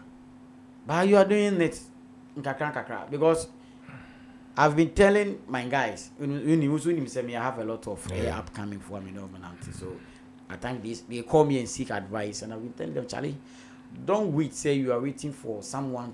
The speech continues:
Speaker 1: to come and support you or, I mean, invest in your craft,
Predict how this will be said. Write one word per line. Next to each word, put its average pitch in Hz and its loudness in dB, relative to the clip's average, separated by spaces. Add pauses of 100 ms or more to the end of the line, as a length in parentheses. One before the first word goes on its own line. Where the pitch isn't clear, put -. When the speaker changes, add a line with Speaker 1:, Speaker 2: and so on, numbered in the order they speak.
(520)
Speaker 1:
to 113 -10
come 139 -2
and 110 -6
support 123 -8
you 113 -4
or, 101 -4
I - -8
mean, 107 -8
invest 131 -4
in 110 -6
your 98 -8 (160)
craft, 120 -4